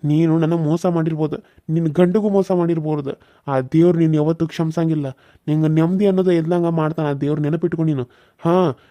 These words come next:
ನಾನೇನ್ ಒಳ್ಳೆಯವನಂತ ನಾನು ಹೇಳ್ಕೊಳತಿಲ್ಲ, ನಾನು ಕೆಟ್ಟವನ. ಯಾಕಂದ್ರ ನಾನು ನನ್ನ ಹೆಂಡತಿಗೆ ದ್ರೋಹ ಮಾಡೇನ, ಆಕಿಗೆ ದ್ರೋಹ ಮಾಡಿ ನಿನ್ನ ಜೊತೆನೂ ಸಂಸಾರ ಮಾಡೇನು.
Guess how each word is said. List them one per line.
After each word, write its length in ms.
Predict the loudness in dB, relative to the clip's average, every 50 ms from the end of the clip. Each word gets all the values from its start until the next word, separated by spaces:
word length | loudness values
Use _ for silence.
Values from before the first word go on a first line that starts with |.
| _ -6
ನಾನೇನ್ 440 | -4 -2 0 2 4 4 4 4 4
ಒಳ್ಳೆಯವನಂತ 400 | 4 6 6 6 4 4 4 2
ನಾನು 160 | 2 2 2
ಹೇಳ್ಕೊಳತಿಲ್ಲ, 800 | 2 2 0 0 2 2 0 0 0 -2 -2 -2 -2 -2 -4 -6 _ _ _ _ _ -6
ನಾನು 240 | -4 -2 -2 0 0
ಕೆಟ್ಟವನ. 400 | 0 0 0 2 2 2 2 2 2 0 0 0
ಯಾಕಂದ್ರ 400 | -2 -2 -2 -2 -2 -2 -2 0 -2 -2 -4 -10 -20 -16 _ -4
ನಾನು 260 | -2 0 0 2 2
ನನ್ನ 160 | 2 2 2
ಹೆಂಡತಿಗೆ 380 | 2 2 0 0 0 0 -2 0
ದ್ರೋಹ 320 | 0 0 0 0 2 2
ಮಾಡೇನ, 300 | 2 2 2 2 0 0 -2 -4 -8 _ _ -18 -10 -8
ಆಕಿಗೆ 300 | -8 -8 -6 -8 -6 -2
ದ್ರೋಹ 240 | 0 0 2 2 0
ಮಾಡಿ 400 | 0 0 0 2 2 2 2 2
ನಿನ್ನ 220 | 0 0 0 0
ಜೊತೆನೂ 300 | 0 -2 -2 -2 -4 -4
ಸಂಸಾರ 340 | -2 -4 -4 -4 -4 -4 -4
ಮಾಡೇನು. 520 | -2 -2 -2 -2 -2 -2 -2 -2 -2 -4